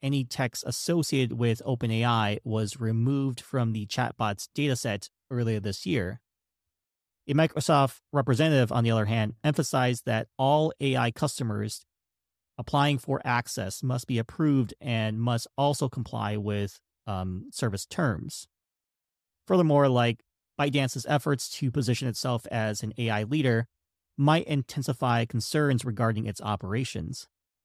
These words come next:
Last May, a former ByteDance employee in the U S alleged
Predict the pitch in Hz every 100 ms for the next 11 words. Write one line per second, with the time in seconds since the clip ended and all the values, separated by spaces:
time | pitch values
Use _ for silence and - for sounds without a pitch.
0 | _ _ - 143 143 - 139 135 131 -
1 | 120 113 - 127 127 107 120 - 120 110
2 | - - 120 131 120 135 143 117 - 120
3 | 110 113 127 123 110 - - _ _ _
4 | - 127 151 139 135